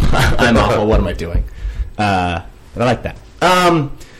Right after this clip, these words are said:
but it does, but it sounded like, it sounded like you had, it, like, time, like, traction in that, like, did you, like, did you enjoy it up until, like, Dell I O? Like, I mean,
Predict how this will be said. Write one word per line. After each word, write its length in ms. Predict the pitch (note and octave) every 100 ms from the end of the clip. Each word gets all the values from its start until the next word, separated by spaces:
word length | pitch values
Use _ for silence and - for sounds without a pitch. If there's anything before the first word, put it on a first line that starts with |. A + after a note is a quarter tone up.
| - -
but 100 | F#3+
it 60 |
does, 220 | A3 A3
but 120 | - F3+
it 100 | D#3+
sounded 220 | F#3+ A3
like, 180 | E3 -
it 100 | C3+
sounded 200 | D#3+ D#3
like 140 | A#2
you 100 | A#2+
had, 440 | A#2 B2+ B2+ G2+ - - -
it, 100 | A#2+
like, 340 | B2+ A#2 - -
time, 460 | C3 D3+ C#3+ - A#2+
like, 240 | A#2 -
traction 380 | - D3 D3 B2+
in 160 | A#2+
that, 160 | A#2 -
like, 260 | A2+ G2+ - - - - - - - - - - - - - - - - - - - - - -
did 220 | G#2+ F3+
you, 120 | -
like, 160 | D3 C#3
did 180 | D3+ D3+
you 120 | D#3
enjoy 420 | D3 A2+ A2 G2+
it 240 | C3+ E3+ -
up 160 | C3+ D3+
until, 460 | C#3 C3+ C3+ C3+
like, 320 | - A#2 A2+ G2+
Dell 360 | A2 B2 B2+
I 260 | A#2 A#2+ A#2
O? 340 | A#2 C#3+ D#3+
Like, 300 | C#3+ A2 G#2
I 60 | -
mean, 440 | A2+ A2 G#2+ G#2